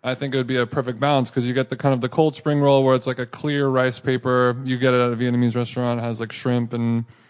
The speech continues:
other things in it, cucumbers, vermicelli noodles, whatever, blah, blah, blah.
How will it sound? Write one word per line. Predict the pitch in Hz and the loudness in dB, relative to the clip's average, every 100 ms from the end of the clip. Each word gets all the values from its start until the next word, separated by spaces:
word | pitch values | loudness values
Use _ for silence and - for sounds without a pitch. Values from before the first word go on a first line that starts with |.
| _ _ - - - | _ _ -14 -14 -12
other | - 120 120 | -4 -2 0
things | 120 123 120 | 2 2 4
in | 120 | 2
it, | 120 120 | 2 0
cucumbers, | 127 123 120 120 113 | -4 0 0 0 -2
vermicelli | 120 117 123 120 | -2 -2 -2 -2
noodles, | 117 117 113 | 0 -2 -4
whatever, | 117 117 113 110 | -6 -6 -6 -6
blah, | 113 | -6
blah, | 113 | -6
blah. | 113 107 | -6 -6